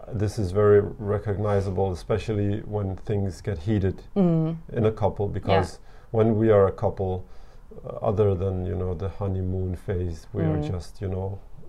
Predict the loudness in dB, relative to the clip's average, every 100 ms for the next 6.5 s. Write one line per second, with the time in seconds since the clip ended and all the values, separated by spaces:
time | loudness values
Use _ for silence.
0 | -4 4 6 8 6 4 -2 -2 -4 0
1 | 0 0 -2 -4 -2 -4 -6 -2 0 0
2 | 0 0 2 0 -4 -8 -10 -8 -8 -8
3 | -6 -6 -6 -6 -6 -4 -4 -4 -4 -6
4 | -6 -6 -4 -4 -2 -2 -2 0 2 2
5 | -2 -4 -8 -2 2 4 4 2 2 -2
6 | 0 2 4 2